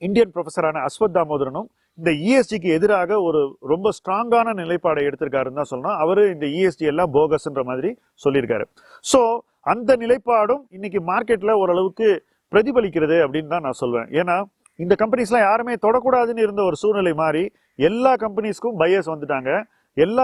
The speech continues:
கம்பெனிஸுடைய வேல்யூவேஷனும் ஒரு ட்வென்டி பர்சன்ட் ஏறி இருக்கு. அந்த கம்பெனியோட வேல்யூவேஷன் மட்டும் இல்ல, அவங்க உற்பத்தி செய்யற பொருளுடைய வேல்யூ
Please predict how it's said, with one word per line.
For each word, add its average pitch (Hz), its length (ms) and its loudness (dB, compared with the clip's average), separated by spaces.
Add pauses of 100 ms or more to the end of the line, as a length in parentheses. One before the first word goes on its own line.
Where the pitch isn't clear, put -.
கம்பெனிஸுடைய 220 540 0 (100)
வேல்யூவேஷனும் 208 480 -2
ஒரு 190 100 -4
ட்வென்டி 180 260 -6
பர்சன்ட் 165 360 -4
ஏறி 143 140 0
இருக்கு. 127 200 -4 (120)
அந்த 143 120 0 (120)
கம்பெனியோட 262 400 0 (100)
வேல்யூவேஷன் 190 360 -2
மட்டும் 170 200 -2
இல்ல, 226 100 -4 (480)
அவங்க 143 300 0
உற்பத்தி 233 360 0
செய்யற 196 200 2 (140)
பொருளுடைய 233 500 2
வேல்யூ 190 240 0